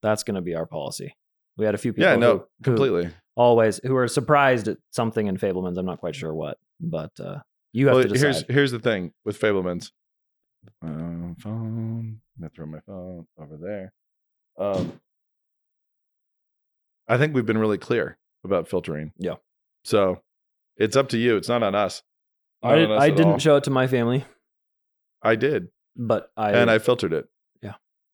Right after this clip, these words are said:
Speaker 1: There you
Speaker 2: And
Speaker 1: go.
Speaker 2: so it was lightly, very lightly filtered. I watched it with my older kids at some point with no filters, and with my younger with one scene taken out, really. So
Speaker 1: Nice.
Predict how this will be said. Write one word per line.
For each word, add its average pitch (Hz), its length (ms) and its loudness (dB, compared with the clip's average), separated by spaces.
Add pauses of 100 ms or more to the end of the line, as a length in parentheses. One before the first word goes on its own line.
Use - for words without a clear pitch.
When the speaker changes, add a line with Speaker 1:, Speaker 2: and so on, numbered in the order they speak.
(120)
Speaker 1:
There 90 100 -4
you 104 60 2
Speaker 2:
And 95 80 0
Speaker 1:
go. 107 60 -2
Speaker 2:
so 101 120 4
it 90 120 0
was 98 220 -2
lightly, 104 480 2
very 113 380 2
lightly 107 300 2
filtered. 92 360 -2
I 95 60 2
watched 95 300 0
it 95 80 -4
with 90 100 -8
my 95 100 -4
older 98 240 -2
kids 92 460 -4 (560)
at 92 100 -4
some 95 160 0
point 90 240 0
with 85 120 -6
no 92 140 -2
filters, 80 540 -8 (240)
and 90 440 -4 (120)
with 95 220 -8
my 87 160 -6
younger 87 640 -6
with 87 260 -10
one 90 260 -6
scene 90 300 -8
taken 80 240 -10
out, 71 220 -12
really. 76 260 -12 (960)
So 82 320 -4 (580)
Speaker 1:
Nice. - 320 -10